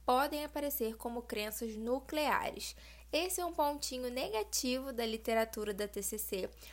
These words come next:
porque cada autor chama de um jeito, e aí quem tá começando a estudar fica meio confuso, né? Eu ficava um pouco, mas depois você acostuma, né? Assim como eu acostumei. Hoje, como eu disse,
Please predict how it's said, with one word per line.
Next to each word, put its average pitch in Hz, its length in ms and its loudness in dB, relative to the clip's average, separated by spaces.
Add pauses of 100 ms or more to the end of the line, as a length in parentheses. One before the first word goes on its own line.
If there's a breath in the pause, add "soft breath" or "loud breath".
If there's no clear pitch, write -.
(140 loud breath)
porque 262 280 2
cada 311 260 2
autor 277 380 2
chama 247 260 0
de 233 140 0
um 240 100 -2
jeito, 208 460 0 (400 loud breath)
e 240 80 6
aí 247 100 8
quem 277 180 -4
tá 359 140 -2
começando 311 480 0
a 285 60 6
estudar 240 420 2
fica - 180 -4
meio 262 200 2
confuso, 190 800 -4
né? 220 240 0
Eu 208 140 2
ficava 240 440 2
um 285 60 -8
pouco, 240 500 2 (400 loud breath)
mas 254 160 6
depois 254 300 6
você 269 200 0
acostuma, 226 640 -2
né? 196 140 -2
Assim 208 260 -4
como 240 320 -2
eu 247 160 2
acostumei. 254 560 -4 (1000)
Hoje, 294 360 8
como 226 220 -4
eu 202 100 0
disse, 202 540 -6